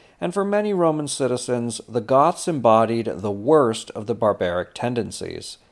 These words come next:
For all these reasons, the Romans abhorred Gothic culture, while the Visigoths adapted to Roman culture,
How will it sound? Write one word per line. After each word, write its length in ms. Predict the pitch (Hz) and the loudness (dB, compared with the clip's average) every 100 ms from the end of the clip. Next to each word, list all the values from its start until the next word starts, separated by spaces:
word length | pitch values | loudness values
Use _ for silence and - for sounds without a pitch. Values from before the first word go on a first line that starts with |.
| _ _ _ _ _ _ | _ _ _ _ _ _
For 200 | - 165 | 4 6
all 260 | 180 220 | 6 4
these 300 | 233 214 180 | 2 0 -2
reasons, 560 | 120 120 110 104 98 - | 0 0 -2 -4 -8 -6
the 140 | 117 107 | -2 6
Romans 480 | 135 175 196 185 | 6 6 4 0
abhorred 560 | 156 117 127 120 120 110 | -2 -2 4 6 6 4
Gothic 420 | 104 92 - 98 | 0 0 0 -6
culture, 640 | - 143 147 - 92 92 - | 2 4 4 2 -6 -6 -4
while 240 | 107 110 | 2 4
the 120 | 110 | 2
Visigoths 760 | 113 196 202 - 123 120 117 - | -2 -2 -2 2 4 4 2 -6
adapted 640 | 110 95 117 113 117 107 95 | -8 0 2 2 0 -6 -6
to 100 | 98 | 0
Roman 420 | 120 175 190 160 | 4 4 2 -4
culture, 680 | - 123 117 - 120 120 | 0 0 2 0 0 0